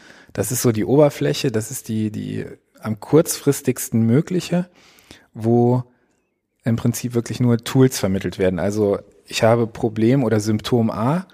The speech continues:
und möchte das mit irgendeiner Handhabe besser handeln können, dann gibt's dafür ein Tool, was man relativ kurzfristig sozusagen, ähm, trainieren kann, was man den Leuten an die Hand geben kann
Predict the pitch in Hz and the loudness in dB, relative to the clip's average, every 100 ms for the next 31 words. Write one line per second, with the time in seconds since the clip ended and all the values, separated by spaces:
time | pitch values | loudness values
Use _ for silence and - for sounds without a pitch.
0 | - - - - 117 110 127 131 113 113 | -20 -20 -20 -6 2 4 4 2 2 2
1 | 120 113 120 127 - 110 113 107 107 127 | -2 0 0 0 -2 0 2 2 2 0
2 | 131 120 113 113 113 113 - 123 117 127 | 2 2 2 4 2 0 -4 -2 0 2
3 | 123 123 131 123 - 120 123 - - - | 2 2 2 0 0 0 0 -6 -20 -20
4 | - - - 107 113 - 117 117 110 - | -20 -8 0 2 0 2 2 2 0 2
5 | 120 92 - _ - _ - 101 113 104 | 2 2 -2 _ -20 _ -2 -2 0 0
6 | 110 110 - 98 - 139 143 - 120 - | 2 2 0 -10 -2 0 0 -4 -6 -4
7 | 107 113 - 107 104 107 107 107 104 101 | -6 -6 -6 -2 0 0 -2 -4 -6 -8
8 | 101 107 - _ - 117 143 151 147 135 | -10 -14 -20 _ 0 2 4 4 2 0
9 | 123 104 110 110 110 110 101 107 107 147 | 2 -2 0 2 2 0 -2 -2 -2 -2
10 | 127 123 120 120 123 | -2 -2 -2 -2 -2